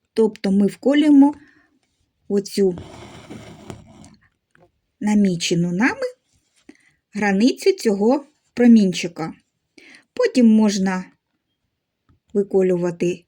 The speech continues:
біля границі іншого промінчика і створювати, повертаючись сюди в центр,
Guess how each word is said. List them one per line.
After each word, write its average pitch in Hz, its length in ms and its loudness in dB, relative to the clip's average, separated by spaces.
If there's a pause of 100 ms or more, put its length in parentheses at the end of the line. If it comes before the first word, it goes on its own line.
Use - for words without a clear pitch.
біля 180 220 -4
границі 175 540 -6
іншого 370 580 -2
промінчика 311 800 -2 (220)
і 214 120 0
створювати, 208 1300 -2
повертаючись 180 1040 -2
сюди 170 280 -4
в 160 60 -10
центр, 320 520 -4